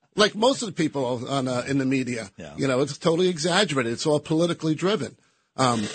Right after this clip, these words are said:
Speaker 1: but what he said was right. Uh, the previous commissioner was the head of the Long Island F B I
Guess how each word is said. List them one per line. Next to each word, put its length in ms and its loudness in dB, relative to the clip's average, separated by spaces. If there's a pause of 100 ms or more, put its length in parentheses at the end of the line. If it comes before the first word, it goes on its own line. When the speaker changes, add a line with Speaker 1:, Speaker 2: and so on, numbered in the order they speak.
(200)
Speaker 1:
but 100 4
what 240 4
he 160 2
said 200 0
was 200 0
right. 260 -2 (260)
Uh, 240 -4 (720)
the 80 -4
previous 460 4
commissioner 640 -2
was 360 0
the 260 -8
head 180 -2
of 80 -2
the 80 -4
Long 240 -2
Island 380 -4 (480)
F 180 -2
B 160 -4
I 300 -6